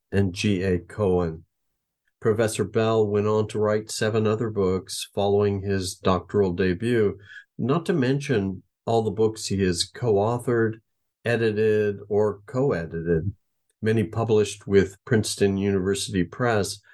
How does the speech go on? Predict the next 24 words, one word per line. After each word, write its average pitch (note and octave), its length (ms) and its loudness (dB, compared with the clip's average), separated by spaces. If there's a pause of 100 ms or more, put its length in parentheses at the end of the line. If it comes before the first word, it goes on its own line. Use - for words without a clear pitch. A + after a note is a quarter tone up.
(100)
which A#2 260 0
released B2 540 0
his A#2+ 260 2
latest A2+ 580 -2
this A2 260 2
year, F#2+ 360 0 (580)
The G#2 140 6
Dean C3 480 0
of A#2 100 0
Shandong, G#2 800 -2 (500)
Confessions A2+ 920 0
of F2+ 120 0
a F#2 80 0
Minor A2 460 0
Bureaucrat G#2+ 880 0 (120)
at F#2 140 0
a F2 180 0
Chinese G#2 540 0
University, F#2 720 0 (640)
which, A#2+ 420 0 (160)
as G2 220 0
he D#3+ 180 0
points G2+ 320 -2
out, G2 400 -2